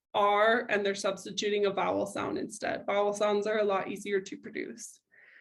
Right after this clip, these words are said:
Stopping is really common when kids are learning how to create fricative sounds or these long sounds like s, z, zh.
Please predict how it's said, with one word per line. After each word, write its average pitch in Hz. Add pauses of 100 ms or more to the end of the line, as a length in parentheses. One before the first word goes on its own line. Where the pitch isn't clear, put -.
(300)
Stopping 339
is 233
really 277
common 294
when 240
kids 254
are 233
learning 233
how 226
to 254
create 233
fricative 254
sounds 262
or 208
these 214
long 208
sounds 214
like 202 (920)
s, - (300)
z, 208 (340)
zh. 220